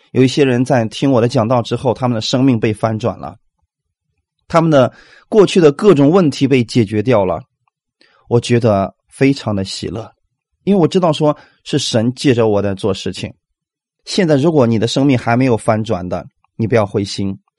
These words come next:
神既然能帮助他们，也能够帮助你。我也期待你有更美好的见证能够反映过来，因为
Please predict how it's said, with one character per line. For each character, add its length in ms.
神 220
既 140
然 120
能 160
帮 200
助 120
他 200
们， 200
也 160
能 140
够 100
帮 220
助 120
你。 160
我 80
也 100
期 220
待 360
你 100
有 220
更 200
美 140
好 160
的 100
见 280
证 260
能 100
够 120
反 200
映 120
过 160
来， 180
因 100
为 340